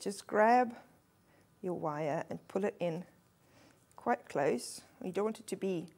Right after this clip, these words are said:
tight, tight. Whenever you're doing, uh, whenever you're using beading wire, make sure that your necklace or your bracelet is bent. Don't have it straight on the table, because when you're wearing it,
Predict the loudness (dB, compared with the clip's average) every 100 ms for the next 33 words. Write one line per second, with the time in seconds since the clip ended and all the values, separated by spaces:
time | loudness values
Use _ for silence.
0 | -20 -20 _ 2 4 4 4 2 4 2
1 | 4 4 4 2 4 4 4 2 2 2
2 | 2 0 0 0 0 -2 -2 -2 0 0
3 | 0 4 4 6 2 2 0 0 2 0
4 | 2 2 2 -2 -2 -2 0 2 2 2
5 | -2 -4 -10 -20 -20 _ 4 4 0 -14
6 | -4 2 2 2 4 4 4 -2 -4 0
7 | 4 4 0 -6 0 2 2 0 -2 0
8 | 2 2 4 6 6 4 2 0